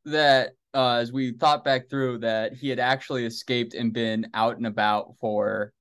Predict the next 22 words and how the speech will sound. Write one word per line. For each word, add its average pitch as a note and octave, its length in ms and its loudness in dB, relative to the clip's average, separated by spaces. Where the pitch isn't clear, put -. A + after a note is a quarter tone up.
a - 60 -18
couple G#2+ 840 -2
nights. - 680 -10
And A2 120 4
we A#2+ 80 6
just A#2+ 180 0
didn't A#2 200 8
notice D3+ 320 8
'cause A#2+ 160 2
he's B2 160 6
nocturnal. B2 640 4
We A2+ 100 2
had A#2+ 140 4
gotten C#3 240 6
used D#3 220 6
to, C#3+ 60 6
like, G#2+ 200 4
not B2+ 240 4
seeing D#3+ 320 2
him. G#2 240 -4
And A#2+ 160 -2
so C3 580 4